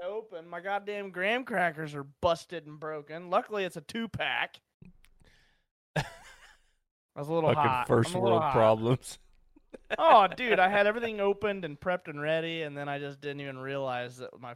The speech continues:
Speaker 1: fucking cracker was busted, so.
Speaker 2: All right.
Speaker 1: Anyway.
Speaker 2: All right. In forty-five B C, the Julian calendar takes effect for the first time by edict of Roman consul Julius Caesar.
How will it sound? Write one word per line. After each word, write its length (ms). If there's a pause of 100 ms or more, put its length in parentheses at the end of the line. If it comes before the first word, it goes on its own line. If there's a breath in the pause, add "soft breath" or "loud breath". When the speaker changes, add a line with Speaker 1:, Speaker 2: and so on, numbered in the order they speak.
Speaker 1:
fucking 340
cracker 420
was 160
busted, 560
so. 360 (440)
Speaker 2:
All 120
right. 200 (220)
Speaker 1:
Anyway. 500 (460)
Speaker 2:
All 120
right. 180
In 60
forty-five 500
B 100
C, 380 (520 soft breath)
the 80
Julian 460
calendar 400
takes 280
effect 300
for 120
the 60
first 300
time 360 (140)
by 180
edict 360
of 220
Roman 320
consul 520
Julius 420
Caesar. 380